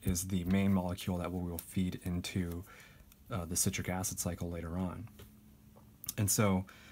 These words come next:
P G A two will again, um, be chemically transformed via an enzyme referred to as enolase. And enolase,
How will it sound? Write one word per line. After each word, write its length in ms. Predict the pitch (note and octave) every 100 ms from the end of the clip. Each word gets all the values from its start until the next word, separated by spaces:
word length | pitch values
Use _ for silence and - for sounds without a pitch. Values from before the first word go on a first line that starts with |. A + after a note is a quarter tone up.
| - - -
P 160 | B2
G 320 | G#2+ A2 G2+
A 40 | F#2+
two 500 | - A#2+ A#2 A2+ B2
will 460 | A2 F#2+ F#2 F#2 - -
again, 580 | G2 F2+ G2+ G2 G2 G2 - - - -
um, 500 | G2 F#2 F2 F2 F2+ - - - - - - - - - - - - - - G2+
be 440 | G2+ F#2+ F2+ F2+ - - - - - - - - - - -
chemically 300 | G#2 G2 F#2+
transformed 760 | - G2 F#2 - G#2+ G2 F#2+ - -
via 220 | G2 F#2+
an 100 | F#2+
enzyme 340 | F#2 F#2+ F#2
referred 280 | F2+ - F#2
to 200 | - F#2+ -
as 120 | F2 -
enolase. 760 | G#2+ G#2+ A2+ A#2+ C3 - - - - - - - - - -
And 640 | G2 F#2 F2+ F2 F2 F2 - - - - - - - - - - - - - -
enolase, 760 | G#2 C3+ B2 F2+ F2+ F#2+ - -